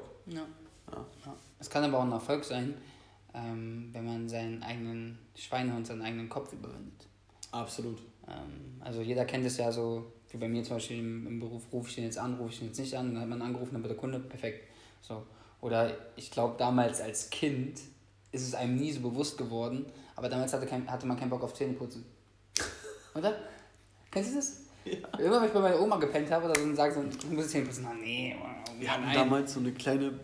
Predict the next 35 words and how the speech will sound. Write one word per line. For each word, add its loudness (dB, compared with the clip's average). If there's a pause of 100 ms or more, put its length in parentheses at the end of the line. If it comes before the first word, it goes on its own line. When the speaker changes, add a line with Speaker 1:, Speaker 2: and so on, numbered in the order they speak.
(260)
Speaker 2:
blaue 2
Pille 4
oder 2
sowas. -2
Speaker 1:
Ja. -6 (400)
Speaker 2:
Und, 0
äh, 8
immer 0
wenn 0
du 0
die -8
Zähne -2
nicht -4
geputzt -10
hast, -8 (300)
hast -6
du -4
oft -10
darauf -2 (200)
rumgekaut -2
und -2
man -2
konnte -6
sehen, -2
ob -10
du -8
geputzt -6
hast -8
oder -2
nicht. -8 (300)
Speaker 1:
Uff, -2 (560)
Speaker 2:
Mhm. 0
Speaker 1:
das 0
ist -10
hart. -8